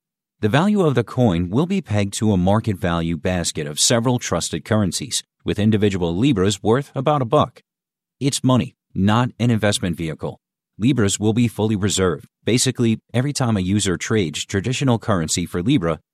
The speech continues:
that money will go into the reserve and stay there until the customer withdraws money from the system. And here's Marcus's big idea.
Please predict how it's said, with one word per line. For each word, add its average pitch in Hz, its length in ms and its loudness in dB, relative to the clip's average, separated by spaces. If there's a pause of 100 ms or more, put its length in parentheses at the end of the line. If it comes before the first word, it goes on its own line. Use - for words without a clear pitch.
(120)
that 110 220 0
money 87 340 -4 (140)
will 92 80 -2
go 120 220 0
into 170 200 -2
the 120 120 -2
reserve 98 480 0
and 80 160 -4
stay 120 200 0
there 85 200 -2
until 101 240 -2
the 98 80 -2
customer 101 440 0
withdraws 107 720 -2
money 78 240 -4
from 95 220 -2
the 87 40 -2
system. 135 460 -4 (880)
And 113 140 0
here's 185 420 -4
Marcus's 123 500 0
big 92 220 -4
idea. 82 380 -4